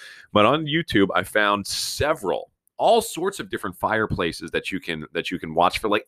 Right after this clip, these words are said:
eight, ten, twelve hours, like, crazy long, which is perfect. But I found this one, and I got it up right now. And it's, it's, it's a, it's a fire, not a fireplace, but it's a fire on a beach. It looks like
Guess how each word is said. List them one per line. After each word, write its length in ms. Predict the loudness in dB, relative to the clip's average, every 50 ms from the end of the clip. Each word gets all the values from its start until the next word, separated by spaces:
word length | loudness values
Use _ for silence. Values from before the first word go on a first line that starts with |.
| _
eight, 260 | 4 4 4 4 2 2 0
ten, 400 | 2 4 6 4 4 4 2 0
twelve 560 | -4 -2 2 2 4 4 6 6 6 6 4 0 -6 -10 -8
hours, 560 | -2 4 6 8 8 8 6 4 0 -4 -6
like, 120 | -8 -8
crazy 600 | -6 -8 -4 -2 -2 0 0 0 0 0 0 -2
long, 400 | -2 -2 -2 -2 -2 -2 -4 -6 -12 -16 -20 -20 -12 _
which 160 | -8 -6 -6
is 60 | -4 0
perfect. 420 | 2 2 2 2 0 -4 -6 -8 _ _ _ -20 -20 -20 -18 -18 -18 -4 2
But 100 | 4 6
I 60 | 6
found 260 | 6 6 6 6 4 2
this 160 | 0 -2 0
one, 300 | 2 2 2 2 0 -4 _ _ _ _ _ _ _
and 100 | -2 0
I 20 | 4
got 200 | 4 4 4 6
it 60 | 6
up 160 | 4 4 6
right 160 | 4 2 4
now. 360 | 2 2 2 2 2 0 -2 -4 _ _ _ _
And 100 | 0 0
it's, 340 | 0 0 -2 -6 -8 -10 -4 0
it's, 300 | 2 2 2 0 -4 -4 -2
it's 140 | -2 2 4
a, 240 | 6 6 6 4 2
it's 100 | 0 -2
a 40 | -2
fire, 640 | -4 -2 -2 0 2 2 2 2 2 0 -2 -2 0
not 160 | 0 0 0
a 80 | 0 -2
fireplace, 500 | -2 0 0 0 0 2 2 2 2 2
but 140 | 0 -2
it's 120 | -2 -2 -4
a 40 | -6
fire 640 | -6 -4 0 2 4 4 4 4 2 0 -2 -6 _ _ _ _ _ _ _ _ _ _ _ _ _ _
on 120 | 2 4 4
a 100 | 2 0 -4 _ _
beach. 640 | 2 4 4 4 4 2 0 0 0 0 -2 -6 -10 _ _ _ _ _ _ _ _ _ _ _ _ _ _
It 180 | 6 6 6 4
looks 500 | 2 4 6 6 6 4 2 -4 -8 -6
like 500 | -4 0 4 4 4 4 2 0 -6